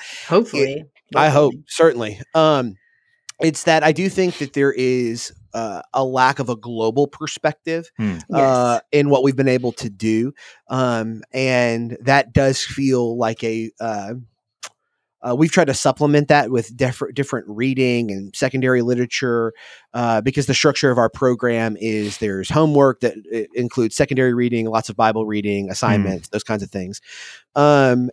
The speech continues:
Speaker 2: and not just, it's not just lectures, a lot of discussion. It's an active learning environment. And,
Speaker 3: Amen.
Speaker 2: uh, so that secondary literature has been the way that we've tried to supplement it. But I'll tell you, I, I do feel like one of the, and this, this isn't necessarily true of, of theological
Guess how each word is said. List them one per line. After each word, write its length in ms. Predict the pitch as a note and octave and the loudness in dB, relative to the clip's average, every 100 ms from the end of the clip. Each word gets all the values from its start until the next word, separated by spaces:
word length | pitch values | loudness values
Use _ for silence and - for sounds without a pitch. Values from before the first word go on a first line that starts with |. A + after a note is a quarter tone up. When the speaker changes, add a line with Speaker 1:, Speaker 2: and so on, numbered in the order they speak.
| - | 0
Speaker 2:
and 180 | C3+ | 4
not 160 | C3 B2+ | 4 2
just, 220 | A2 - | -2 -4
it's 100 | A#2 | -4
not 120 | B2+ G#2 | -2 -2
just 160 | G2+ | -6
lectures, 500 | G2 G2+ - D#2 D#2+ | -4 -4 -4 -6 -6
a 40 | G#2+ | -2
lot 120 | G#2+ | -2
of 60 | |
discussion. 360 | G2+ - G#2 - | -4 -6 -6 -4
It's 80 | A#2 | -2
an 60 | |
active 340 | C#3 C3+ B2+ G#2 | 0 0 -2 -6
learning 260 | G#2+ F#2 | -4 -6
environment. 400 | F#2 F#2+ - _ _ _ - | -12 -16 -20 _ _ _ -8
And, 400 | D3+ C#3 C3+ A#2+ _ - | -4 -2 -4 -6 _ -12
Speaker 3:
Amen. 320 | F#2 F#2 E2+ | -6 -6 -2
Speaker 2:
uh, 460 | C3+ C3 A#2+ G#2 E2+ - - - | 0 2 0 -4 -16 -20 -20 -16
so 560 | - E3 D3 C3+ B2+ B2 | -4 2 4 4 2 2
that 260 | D3 D#3+ | 2 2
secondary 420 | - F#3 G3+ E3 C#3+ | 2 2 4 4 6
literature 360 | C#3+ C#3 D3 | 6 4 2
has 100 | B2+ | 0
been 140 | A#2 C3+ | 0 0
the 80 | |
way 180 | B2+ B2+ | 2 0
that 100 | B2 | 0
we've 160 | A#2 A#2+ | -4 -6
tried 240 | - C3 | -2 -2
to 80 | A2 | -2
supplement 480 | - B2+ D#3 E3 F3 | -6 -6 -4 -2 -2
it. 140 | E3 | -2
But 100 | C#3 | 2
I'll 140 | C3 D3 | 2 2
tell 260 | - C3+ | 0 -2
you, 180 | C#3+ A#2 - - - - _ | 0 -2 -4 -16 -20 -20 _
I, 120 | - C#3 | -4 0
I 120 | D3 | 2
do 240 | D3 D#3+ F#3 | 2 0 -2
feel 520 | - - F3+ F3 D#3 | -4 -6 2 2 4
like 240 | C3+ C3 B2+ | 2 2 0
one 220 | B2+ C#3+ | 0 2
of 320 | D3+ B2+ A#2 | 2 0 -10
the, 300 | B2+ B2 A#2 C3+ | -6 -4 -4 0
and 100 | G3 | 2
this, 220 | C4+ - | 0 -2
this 200 | E3+ G#3 | -4 -2
isn't 200 | A#3 F3 | -2 -2
necessarily 320 | C#3+ D3+ C#3+ B2 | 0 0 0 -2
true 260 | - C#3+ | 0 0
of, 100 | A#2 G#2 | 0 -2
of 140 | C3 | -4
theological 640 | - D3+ C3+ B2+ - A#2+ | 0 2 4 2 -2 -8